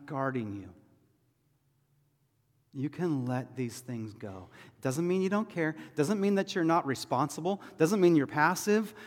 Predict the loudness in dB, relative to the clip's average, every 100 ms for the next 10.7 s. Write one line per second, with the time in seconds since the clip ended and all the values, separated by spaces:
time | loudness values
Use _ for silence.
0 | -4 0 4 6 6 4 4 4 4 6
1 | 6 6 4 -12 -6 0 2 2 2 4
2 | 4 2 -4 2 6 6 4 2 4 4
3 | 4 2 2 0 -6 -8 -12 -16 -18 -20
4 | _ _ _ _ _ _ _ _ _ _
5 | _ _ _ -6 -4 0 0 2 2 2
6 | 2 2 2 0 -6 -4 -4 0 0 0
7 | -4 -4 4 4 4 0 2 4 4 2
8 | 0 2 2 4 2 -4 -12 -20 _ _
9 | _ _ _ _ _ -10 -8 -6 -10 -14
10 | -12 -10 -8 -10 -12 -16